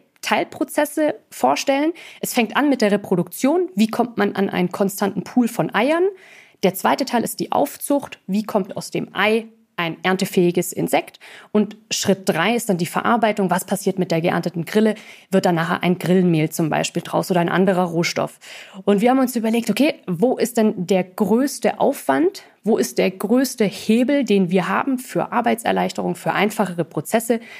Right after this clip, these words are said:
Das ist eben in dieser Aufzucht, in diesem mittleren Bereich. Und wir haben jetzt eben eine Technologie entwickelt, die kann man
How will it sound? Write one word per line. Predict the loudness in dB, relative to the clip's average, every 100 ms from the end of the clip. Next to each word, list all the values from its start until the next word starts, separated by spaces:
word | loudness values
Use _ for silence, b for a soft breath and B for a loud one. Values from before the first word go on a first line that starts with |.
| B -6
Das | -2
ist | -2 2
eben | 2 4
in | 2
dieser | 4 2 0
Aufzucht, | -4 -6 -8 -4
in | 0
diesem | 4 4
mittleren | 4 2 2 2 0 b b b
Bereich. | -2 -2 -2 -6 -10 B B B
Und | 2
wir | 2 4
haben |
jetzt | 2 4
eben | 2 4
eine | 4
Technologie | 2 0 0 2 0
entwickelt, | 0 -2 -2 -4 -2
die | -2
kann | 0 0 0
man | -2